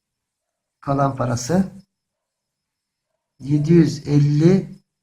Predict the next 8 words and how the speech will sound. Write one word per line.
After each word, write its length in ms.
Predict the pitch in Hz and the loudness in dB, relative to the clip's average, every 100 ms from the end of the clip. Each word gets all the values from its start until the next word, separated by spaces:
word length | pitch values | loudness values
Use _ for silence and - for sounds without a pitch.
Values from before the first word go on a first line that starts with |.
| _ | _
eksi 640 | 147 143 - - 160 202 - - | -6 -6 -8 -6 -4 -6 -8 -20
sekiz 480 | - - 151 170 143 | -18 -12 -10 -6 -4
x 220 | 139 - | -6 -4
lira 180 | 165 170 | -4 -2
parası 340 | 143 120 - | -4 -6 -10
kalacak. 460 | - 82 - - - _ _ _ _ _ _ _ _ _ _ _ _ _ _ _ _ _ _ _ _ _ _ _ _ - | -14 -14 -14 -20 -20 _ _ _ _ _ _ _ _ _ _ _ _ _ _ _ _ _ _ _ _ _ _ _ _ -8
Mustafa'nın 580 | 147 - 185 208 226 | -6 -4 2 4 4
parası 580 | 214 175 175 214 226 - | 4 2 2 -2 -4 -8